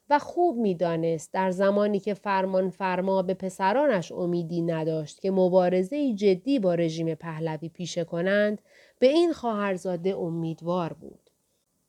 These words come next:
و خوب می دانست که همیشه در خانه‌شان از پسر خانم نجم السلطنه به عنوان یک شخصیت محبوب و وجیه المله و مبارز یاد می شد.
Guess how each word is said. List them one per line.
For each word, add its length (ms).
و 100
خوب 340
می 160
دانست 540
که 160
همیشه 560
در 200
خانه‌شان 720
از 260
پسر 460
خانم 720
نجم 260
السلطنه 720
به 80
عنوان 460
یک 240
شخصیت 640
محبوب 800
و 220
وجیه 440
المله 720
و 100
مبارز 720
یاد 320
می 160
شد. 300